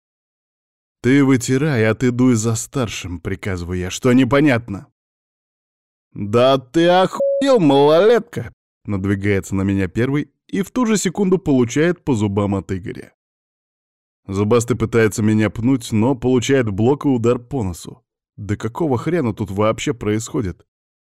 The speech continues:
Драка у меня в заведении? Вы с ума, что ли, здесь все посходили? Я отталкиваю с ребра Зубова и хочу пройти внутрь, но дорогу мне преграждает еще один блатной.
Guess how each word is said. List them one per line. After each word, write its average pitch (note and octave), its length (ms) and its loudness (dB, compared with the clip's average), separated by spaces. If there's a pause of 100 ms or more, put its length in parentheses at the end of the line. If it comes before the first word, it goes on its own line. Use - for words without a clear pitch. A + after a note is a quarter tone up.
(120)
Драка C#3+ 360 2
у C3+ 60 6
меня B2+ 260 6
в C#3+ 60 0
заведении? B2 640 2 (240)
Вы A2 200 0
с C3 100 -4
ума, E3 200 -2
что - 160 -4
ли, B2+ 140 0
здесь G#2 260 -2
все A2 200 -4
посходили? F2+ 600 -8 (720)
Я A2 220 2
отталкиваю A#2 720 2
с - 100 -8
ребра A2+ 380 2
Зубова G#2+ 460 0
и A#2+ 160 -4
хочу A2+ 320 -2
пройти A#2 380 0
внутрь, A#2 500 -2
но G2 140 -2
дорогу A2 360 0
мне G#2+ 140 0
преграждает A2 580 -2
еще A#2+ 340 -2
один F#2+ 240 -2
блатной. - 480 -12